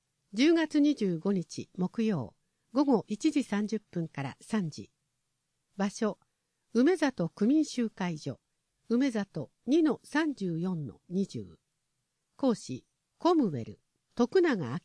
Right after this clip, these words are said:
子。対象、区内在住在勤の方。定員三十名。申し込み順です。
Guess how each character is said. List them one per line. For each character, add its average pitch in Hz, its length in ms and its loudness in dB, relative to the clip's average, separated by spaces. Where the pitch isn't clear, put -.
子。 - 200 -16
対 240 180 0
象、 190 400 -2
区 311 100 2
内 240 280 2
在 208 220 -2
住 196 380 0
在 214 200 0
勤 233 260 -2
の 190 100 -2
方。 - 380 -10
定 254 220 2
員 220 340 0
三 277 240 0
十 294 200 2
名。 107 460 -6
申 247 140 0
し - 60 -14
込 247 120 -2
み 226 120 -2
順 190 220 -4
で 165 140 -8
す。 - 160 -20